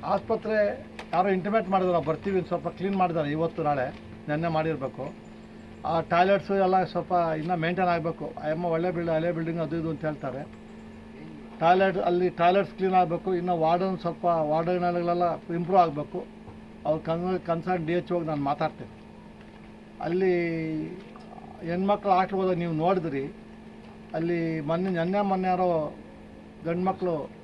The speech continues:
ಬಂದಿದ್ರಂತೆ, ಅವ್ನ ಅರೆಸ್ಟ್ ಮಾಡಿದಾರಂತೆ. ಅವರು ಸೇಫ್ಟಿ ಮೆಜರ್ಸ್, ಆ ಮಕ್ಕಳನ್ನ ಹೆಂಗೆ ಪ್ರೊಟೆಕ್ಟ್ ಮಾಡಬೇಕು ಅಂತ ಹೇಳ್ಬಿಟ್ಟು ಹೇಳಿ ಬಂದಿದ್ದೀನಿ. ಅಲ್ಲಿ ಊಟ ತಿಂಡಿ ಅಂತ ಚೆನ್ನಾಗಿಲ್ಲ, ಕಿಟ್ಸ್ ಕೊಡ್ತಾ ಇಲ್ಲ ಅಂತ ಹೇಳಿದ್ರು,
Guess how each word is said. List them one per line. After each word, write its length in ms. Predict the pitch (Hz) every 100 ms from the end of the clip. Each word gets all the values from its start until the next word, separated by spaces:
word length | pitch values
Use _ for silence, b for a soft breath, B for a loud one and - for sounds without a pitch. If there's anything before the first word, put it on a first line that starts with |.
| - - - - - - - - - - - -
ಬಂದಿದ್ರಂತೆ, 680 | 156 170 190 175 160 - 107 - - - - -
ಅವ್ನ 200 | 160 160
ಅರೆಸ್ಟ್ 280 | 156 180 180
ಮಾಡಿದಾರಂತೆ. 640 | 175 165 156 131 - 139 - - - - - -
ಅವರು 160 | 160 165
ಸೇಫ್ಟಿ 400 | - 196 - 202
ಮೆಜರ್ಸ್, 360 | 180 175 180
ಆ 60 | 170
ಮಕ್ಕಳನ್ನ 380 | 160 156 185 180
ಹೆಂಗೆ 280 | 165 175
ಪ್ರೊಟೆಕ್ಟ್ 340 | 156 165 170 175
ಮಾಡಬೇಕು 360 | 170 156 160
ಅಂತ 100 | 160
ಹೇಳ್ಬಿಟ್ಟು 360 | 156 160 151 151
ಹೇಳಿ 120 | 151
ಬಂದಿದ್ದೀನಿ. 460 | 151 143 135 131 156 - - - - - -
ಅಲ್ಲಿ 220 | 160 180
ಊಟ 240 | 175 175 202
ತಿಂಡಿ 360 | 185 180 175
ಅಂತ 280 | 180 151 -
ಚೆನ್ನಾಗಿಲ್ಲ, 640 | 175 170 156 175 160 151 151 - - - - - - -
ಕಿಟ್ಸ್ 220 | 196 -
ಕೊಡ್ತಾ 340 | - 185 185 180
ಇಲ್ಲ 140 | 170
ಅಂತ 180 | 165 160
ಹೇಳಿದ್ರು, 320 | 156 143 156